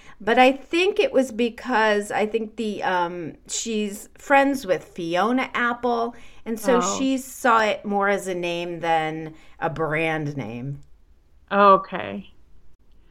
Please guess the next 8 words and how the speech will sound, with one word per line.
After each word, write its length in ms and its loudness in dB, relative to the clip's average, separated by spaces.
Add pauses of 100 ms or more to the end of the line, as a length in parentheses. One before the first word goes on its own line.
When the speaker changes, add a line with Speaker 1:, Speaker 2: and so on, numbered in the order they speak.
(260)
Speaker 2:
What 160 8
are 120 10
some 200 8
surnames 760 6
that 180 0
became 400 2
brands? 720 0 (880)
Speaker 1:
Um, 320 8